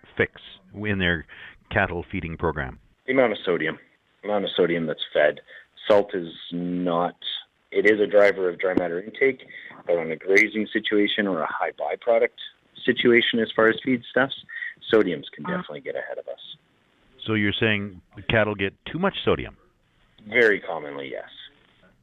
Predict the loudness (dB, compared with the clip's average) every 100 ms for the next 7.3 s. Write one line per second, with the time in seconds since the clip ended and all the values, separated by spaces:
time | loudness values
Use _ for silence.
0 | -6 -2 -2 -2 -4 -2 0 0 0 _
1 | 2 2 2 2 2 2 -4 -4 2 2
2 | 0 0 2 2 0 -4 -20 _ _ _
3 | _ _ _ -2 4 4 4 -2 -4 -4
4 | 0 2 2 -2 -2 -2 -4 0 0 0
5 | -4 0 0 0 0 -2 -2 -4 0 2
6 | 2 0 -8 -16 0 6 8 8 6 4
7 | 2 -2